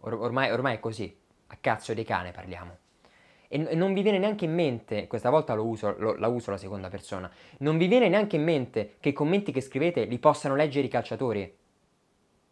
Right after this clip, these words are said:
Che magari dopo la partita vanno sui social a segui-, a seguire, insomma, queste pagine qui popolari che conoscono tutti, a leggere i commenti che scrivete. Mm? Non vi viene in mente?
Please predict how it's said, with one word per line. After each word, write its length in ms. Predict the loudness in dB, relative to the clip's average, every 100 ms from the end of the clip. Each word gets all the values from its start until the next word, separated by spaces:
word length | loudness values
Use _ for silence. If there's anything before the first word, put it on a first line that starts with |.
| _ _ _ _ _ _ _ _ _
Che 120 | -2
magari 300 | 4 6 8
dopo 200 | 6 6
la 80 | 4
partita 380 | 4 0 0 2
vanno 240 | 2 -2
sui 140 | -4
social 640 | 4 6 6 4 2 0 0 -6 -6
a 80 |
segui-, 380 | -4 -2 0 2
a 340 | 6 6 8 6
seguire, 380 | 2 0 2 2
insomma, 260 | 0 -2
queste 220 | -2 0
pagine 380 | 4 4 2 -4
qui 160 | -2 -2
popolari 500 | 0 6 8 8 6
che 120 | -2
conoscono 440 | -4 -6 -6 -6
tutti, 300 | -4 -4 -2
a 20 | -2
leggere 340 | -2 -2 -4
i 40 |
commenti 400 | -4 -4 -6 -6
che 80 | -10
scrivete. 540 | -10 -6 -4 -4 -6 -14 _ -12
Mm? 140 | -8 -2
Non 140 | 0
vi 80 | 2
viene 160 | 0 0
in 60 |
mente? 460 | 0 -2 -6 -12